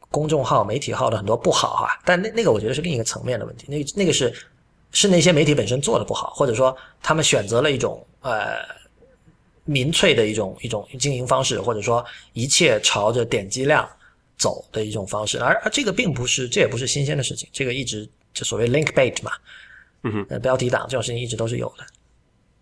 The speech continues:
Speaker 2: 嗯哼。
Speaker 1: 对。所以我是觉得这里确实很复杂，然后，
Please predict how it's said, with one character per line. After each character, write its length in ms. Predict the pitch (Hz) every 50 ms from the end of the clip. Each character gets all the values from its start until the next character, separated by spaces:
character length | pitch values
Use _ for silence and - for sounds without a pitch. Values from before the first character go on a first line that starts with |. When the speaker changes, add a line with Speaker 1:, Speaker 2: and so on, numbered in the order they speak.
| _
Speaker 2:
嗯 100 | - 107 98
哼。 120 | 101 95 - _ _ _ _ _ _ _ _ _ _ _ _
Speaker 1:
对。 120 | - - - - - _ _ _ _ - - - - - - - -
所 140 | - 220 196
以 220 | 202 196 196 - _ _ _
我 160 | - 147 131
是 140 | 123 - 190
觉 120 | 160 156 165
得 320 | 170 170 160 147 143 143 143 _ _ _ _ _ _ _ -
这 100 | - 214
里 80 | 156
确 100 | 135 -
实 80 | 170 175
很 160 | 160 131 110
复 220 | 101 - - 165 131
杂， 320 | - - 117 120 127 127
然 100 | 127 123
后， 540 | 123 143 139 131 123 123 117 117 117 127